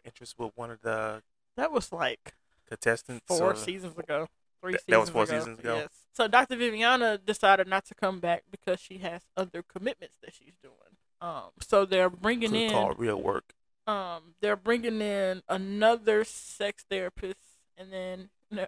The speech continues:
Speaker 2: as you know from, I think, our first podcast, they're bringing in Devon Franklin as a relationship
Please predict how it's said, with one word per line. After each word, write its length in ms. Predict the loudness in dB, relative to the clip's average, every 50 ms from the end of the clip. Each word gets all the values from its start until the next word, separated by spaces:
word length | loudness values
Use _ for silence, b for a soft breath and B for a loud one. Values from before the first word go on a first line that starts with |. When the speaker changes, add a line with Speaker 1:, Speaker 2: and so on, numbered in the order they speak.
| -2 0
Speaker 2:
as 180 | 0 0 0
you 80 | -2 -2
know 160 | 0 0 0
from, 220 | 2 0 0 0 0
I 60 | -2
think, 240 | -4 -4 -8 -4 0
our 160 | 0 0 0 -2 _ 4
first 260 | 4 4 4 -2 _
podcast, 540 | 2 4 4 4 4 2 -2 -2 -2 -2 -2 -2
they're 120 | -2 -2
bringing 340 | -2 -2 -4 -4 -4 -6 -4
in 220 | -4 -6 -6 -4 -6
Devon 400 | -6 -4 -4 -4 -4 -4 -4 -6 -4
Franklin 360 | -4 -4 -4 -4 _ -16 -20 -14 -8
as 220 | -6 -6 -4 -2
a 120 | -2 -2 0
relationship 720 | 0 -2 0 0 0 0 0 -4 -12 -2 0 0 0 0